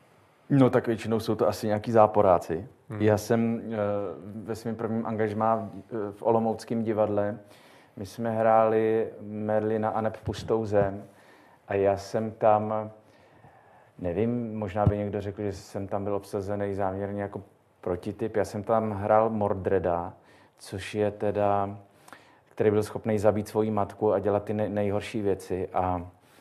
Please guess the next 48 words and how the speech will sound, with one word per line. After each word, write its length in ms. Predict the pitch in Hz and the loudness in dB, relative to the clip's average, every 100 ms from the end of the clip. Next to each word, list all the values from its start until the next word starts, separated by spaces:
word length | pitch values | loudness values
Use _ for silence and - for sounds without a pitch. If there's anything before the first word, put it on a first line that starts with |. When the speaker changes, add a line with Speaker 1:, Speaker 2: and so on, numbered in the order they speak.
| _ - _ | _ -20 _
Speaker 1:
to 100 | - | -12
jsem 160 | 98 107 | -6 -6
si 120 | 117 | -4
užíval 380 | 104 101 104 104 | -4 0 0 -2
dost, 320 | 98 113 - | -4 -8 -12
no. 180 | 90 80 - - - | -14 -14 -18 -20 -16
Speaker 2:
Mhm. 100 | 135 | -2
Speaker 1:
To 100 | 127 | 2
byla, 420 | 104 113 117 117 117 | 6 10 12 12 8
to 160 | 120 | 4
byla 240 | 101 110 107 | 6 8 10
jedna 260 | 110 110 | 8 6
z 80 | 104 | 2
mých, 300 | 110 107 - 113 | 0 -2 2 4
doteďka 440 | 104 107 107 - | 4 0 0 2
je 60 | 104 | 2
to 80 | 107 | 4
jedna 220 | 104 107 | 2 0
z 80 | 104 | -2
mých 220 | 107 - | -4 -2
jako 340 | 104 113 110 92 | -2 0 -2 -4
nej-, 440 | 87 104 107 95 | -4 -2 -2 -4
eh, 280 | 87 104 104 78 | -4 -4 -6 -8
nej-, 280 | 87 101 | -6 -4
nejoblíbenějších 920 | 95 101 - 101 104 101 95 98 98 101 | -4 -4 -4 -4 -2 -2 -2 -6 -8 -2
rolí, 260 | 101 104 | -2 -2
co 160 | 101 101 | -6 -6
mě, 340 | 104 104 101 | -4 -2 -2
eh, 400 | 73 95 98 98 | -2 -4 -2 -4
kdy 400 | 95 101 104 104 | -4 -4 -2 -2
potkali, 520 | 101 104 - 120 87 80 - - - - - - - | -2 -6 -4 -4 -4 -6 -14 -20 -20 -20 -20 -18 -6
eh, 120 | 90 | -2
jak 140 | 85 | -2
jste 140 | - 87 | -4 -10
se 160 | - | -10
ptal. 320 | 90 82 78 80 - - - _ | -8 -4 -4 -4 -16 -20 -20 _
Tak, 320 | - 90 - 98 | -4 -4 -2 -2
eh, 60 | 95 92 90 - _ | 0 0 -2 -8 _
v 60 | _ | _
těchto 260 | 92 92 | -6 -4
těch, 360 | 95 92 - - 98 | -2 -6 -8 -8 -6
v 80 | 92 | -6
těchto 220 | - 95 | -6 -6
těch 180 | 98 104 | -4 -6
polohách 380 | - 90 92 90 | -4 -2 -2 -2
se 140 | - | -6
člověk 240 | 90 92 92 | -8 -8 -8
asi 340 | - - 104 | -10 -8 -8